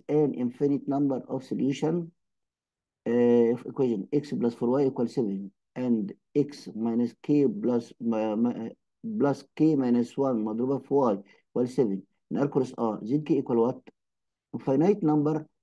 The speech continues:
يبقى لازم ال x تكون زي ال x، ال y زي ال y، ال، ال absolute value مختلف. كنا قلنا x plus four y equal seven. الإيكويشن التانية x أختها plus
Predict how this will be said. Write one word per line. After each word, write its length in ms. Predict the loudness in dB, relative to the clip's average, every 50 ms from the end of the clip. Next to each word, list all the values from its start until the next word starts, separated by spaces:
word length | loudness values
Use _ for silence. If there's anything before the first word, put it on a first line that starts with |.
| _ -4
يبقى 160 | 0 2 2
لازم 200 | 4 4 2 2
ال 180 | 0 -2 -2
x 40 | -6
تكون 240 | -6 -8 -6 -2 0
زي 280 | 2 2 2 2 0 -2
ال 40 |
x، 140 | -2 -4 -8 -6 -4
ال 60 | -2
y 180 | 0 2 2 4
زي 80 | 4
ال 60 | 4
y، 280 | 2 2 2 0 -2 -2 -4 -4
ال، 180 | -2 -2 0 0 2 2 2 2 2 2 2 2 2 0 -2 -4 -6 -8 -10
ال 180 | -10 -8 -8
absolute 240 | -6 -2 0 2 2
value 140 | 2 2 2
مختلف. 380 | 0 0 -2 -6 -8 -8 -8 -10 _ _ _ _ _ _ _ _ _ _ _ _ _ _ _ _ _ _ -2
كنا 180 | 0 2 2 4
قلنا 320 | 4 4 4 4 4 2
x 300 | 0 -2 -6 -16 -20 -20 _ _ _ _ _ _ _ _ -4
plus 180 | -2 -2 -2 -4 -6
four 260 | -6 -4 -2 0 2
y 340 | 2 2 4 4 2 0 0 -4 -8 _ _ _ _ _ _ _ _ _ _ _ _ _ _ -10 -10
equal 360 | -8 -4 -2 -2 0 -2 -2 -6 -10
seven. 340 | -10 -6 -4 -4 -4 -4 -8 -14 _ _ _ _ _ _ _ _ _ _ _ _ _ -8
الإيكويشن 300 | -4 0 0 2 0 0
التانية 460 | -2 -2 -2 0 0 2 2 2 2
x 300 | 2 -2 -6 -20 -20 -20 _ _ _ -20
أختها 500 | -16 _ -2 -2 0 0 -2 -6 -10 -16 _ _ _ _ _ _ _ _ _ _ -4
plus 440 | -2 0 0 0 0 -4 -8 -20